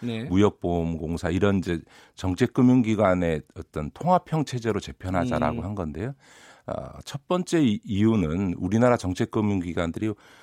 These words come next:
Speaker 2: 어, 난립을 하다 보니까 <clears throat> 그 중복되는 게 많습니다. 예를 들어서
Speaker 1: 네.
Speaker 2: 수출 관련해서는 수출입은행과 무-,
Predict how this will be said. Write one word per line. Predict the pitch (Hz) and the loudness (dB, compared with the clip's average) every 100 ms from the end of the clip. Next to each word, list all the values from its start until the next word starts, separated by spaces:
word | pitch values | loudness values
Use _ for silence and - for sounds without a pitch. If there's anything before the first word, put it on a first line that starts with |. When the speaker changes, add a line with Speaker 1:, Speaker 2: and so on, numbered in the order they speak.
| _ _ | _ _
Speaker 2:
어, | 135 - - - | -8 -8 -6 -4
난립을 | 73 85 110 147 143 | -2 2 2 2 0
하다 | 110 101 | 2 2
보니까 | 90 82 - 104 - | 2 -4 -6 -4 2
<clears throat> | 269 202 139 _ _ _ _ - | 6 6 4 _ _ _ _ -4
그 | 101 | -4
중복되는 | 82 107 110 147 - 156 139 | -2 0 2 2 2 2 4
게 | 135 | 4
많습니다. | 78 - - 87 85 | 2 -2 -6 -2 0
예를 | 82 90 | 0 0
들어서 | 92 87 | 0 -2
Speaker 1:
네. | |
Speaker 2:
수출 | 85 - - 165 | -4 -8 -2 2
관련해서는 | 143 120 110 92 - 87 87 92 87 - _ _ _ _ - - | 4 4 2 0 -2 -4 -4 -4 -6 -10 _ _ _ _ -20 -18
수출입은행과 | - - 135 113 110 92 85 90 | -16 -6 -2 2 4 2 2 0
무-, | 76 | 0